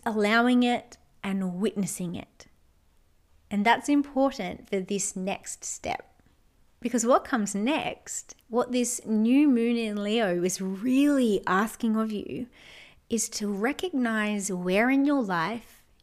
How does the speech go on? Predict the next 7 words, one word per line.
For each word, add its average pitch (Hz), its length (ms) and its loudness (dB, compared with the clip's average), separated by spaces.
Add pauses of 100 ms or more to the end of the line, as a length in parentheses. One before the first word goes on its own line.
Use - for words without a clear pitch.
(140)
you 196 160 0
are 180 80 2
living 175 500 -2
out 180 240 -8
of 202 80 -10
fear 175 540 -6 (800)
and 185 140 -6